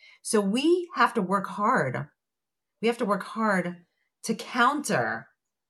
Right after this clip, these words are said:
our brain spinning us into a space of having all these negative. And why does our brain do that? 'Cause, uh, you know, people always ask me, especially people who have, like, intense anxiety, and I work with a lot of people who have intense anxiety. They'll say, "Why does my brain do that? I don't understand it."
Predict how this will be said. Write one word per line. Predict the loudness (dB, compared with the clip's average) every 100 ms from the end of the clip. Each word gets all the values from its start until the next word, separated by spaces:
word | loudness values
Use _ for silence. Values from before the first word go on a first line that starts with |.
| -2
our | 0 0
brain | 0 0 2 0 -2 -6 -8 _ _ -12
spinning | -10 2 4 4
us | 2 0
into | -2 0 -2
a |
space | -4 -4 -2 -2 -6 -12 -16 _ _
of | -2 0
having | 0 -2 0
all | 0
these | 0 -4 -4
negative. | -6 -4 -4 -4 -4
And | 0
why | 4 4
does | 4
our | 0 0
brain | -2 -2
do | -2
that? | -2 -4
'Cause, | -4 -6
uh, | -6 -4
you | 0
know, | 0 0
people | -2 2
always | 4 4
ask | 0 -2
me, | -8
especially | -6 -4 -2 -4
people | -4 -4 -4
who | -2
have, | -4 -4 -10
like, | -8 -8 -8
intense | -8 -6 -6 -4
anxiety, | -4 -4 -4 -2
and | -2
I | -2
work | -4
with | -6
a | -6 -4
lot | -4 0 2 2
of | 0
people | -6 -6
who | -6
have | -6
intense | -8 -10 -4 -2 -2
anxiety. | -2 -2 -2 -2 -4 -8 -12 -16 -16 -6
They'll | -4
say, | -4 -6 -10 -4
"Why | 2
does | 2 2
my | -2 -4
brain | -4 -4 -6
do | -2 -2 0
that? | -2 -4 -6 -6
I | -6
don't | -6
understand | -8 -10 -10 -8 -6 -6 -6 -6
it." | -8 -10